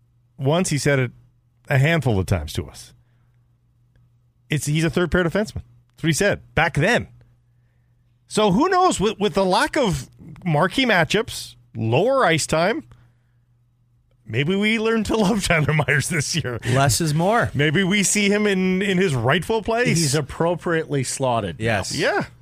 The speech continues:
Speaker 2: You know.
Speaker 3: And really, guys, two years ago, he wasn't that bad.
Speaker 2: No.
Speaker 3: Two years ago, when he really made a concerted effort to be more of a defensive defenseman, 'cause here's the thing, you're Tyler Myers.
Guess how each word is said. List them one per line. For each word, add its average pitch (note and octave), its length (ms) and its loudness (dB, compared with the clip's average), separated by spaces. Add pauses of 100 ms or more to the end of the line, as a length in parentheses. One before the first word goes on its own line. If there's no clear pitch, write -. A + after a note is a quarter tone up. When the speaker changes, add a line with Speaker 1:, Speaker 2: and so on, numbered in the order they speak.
(560)
Speaker 2:
You B2 80 -4
know. E3+ 80 2
Speaker 3:
And F#3 120 2
really, C#4+ 280 2
guys, E3 320 2
two D#4 220 -2
years C4 340 2
ago, E3+ 160 0
he F#3+ 200 -2
wasn't B3+ 380 0
that G#3 220 2
bad. F3 400 0 (140)
Speaker 2:
No. F#2+ 240 -8 (140)
Speaker 3:
Two B3+ 160 0
years C4+ 280 2
ago, F3+ 200 2
when E3 200 0
he F#3 300 -2 (320)
really F#3+ 720 0 (340)
made E3+ 160 -2
a E3+ 60 -2
concerted A#3+ 640 -2
effort D#3+ 400 0
to D#3+ 80 -2
be C#3 160 -2
more D3+ 220 2
of C3 120 2
a B2 40 2
defensive F3 600 -2
defenseman, D3+ 560 -4 (320)
'cause B3 160 -4
here's E4+ 180 2
the G#3 120 0
thing, A3 200 0
you're A#3+ 120 0
Tyler C#4+ 360 0
Myers. - 560 -2